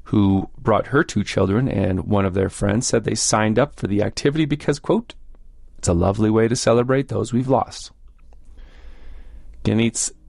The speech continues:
described how her family frequents the children's and family programming at the library, saying, quote, "It makes the children want to be in the library more often." Kristen Ludwig,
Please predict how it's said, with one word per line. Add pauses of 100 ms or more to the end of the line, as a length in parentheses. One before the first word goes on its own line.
(100)
described
how
her
family
frequents
the
children's
and
family
programming
at
the
library,
saying,
quote, (760)
"It
makes
the
children
want
to
be
in
the
library
more
often." (2000)
Kristen
Ludwig,